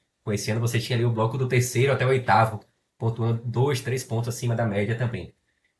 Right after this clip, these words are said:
E o América Mineiro, que foi o quarto colocado, subiu com sessenta e cinco, o Náutico subiu com no-, com, com, com sessenta e três. Então, foi um ano, assim, dentro da média.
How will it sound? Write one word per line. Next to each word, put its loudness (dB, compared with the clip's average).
E 4
o 4
América 4
Mineiro, 0
que -14
foi -2
o -4
quarto 0
colocado, -4
subiu -6
com -8
sessenta -4
e 0
cinco, -6
o -6
Náutico 0
subiu -6
com -4
no-, -2
com, -2
com, -4
com -2
sessenta -4
e -6
três. -4
Então, 2
foi 4
um 4
ano, 4
assim, 0
dentro 4
da 12
média. 4